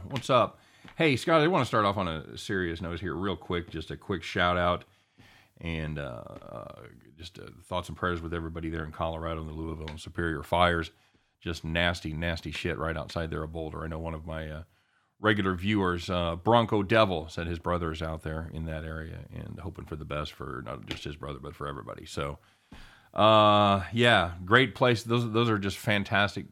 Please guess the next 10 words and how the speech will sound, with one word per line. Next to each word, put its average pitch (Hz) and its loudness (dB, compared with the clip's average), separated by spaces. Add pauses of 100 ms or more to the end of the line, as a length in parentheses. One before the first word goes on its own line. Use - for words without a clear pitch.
(240)
beautiful 98 -2
places 90 -4
to - -10
live 85 -2
until 82 -6
Mother 80 -4
Nature 82 -6
decides 80 -6
to 87 -12
just 78 -12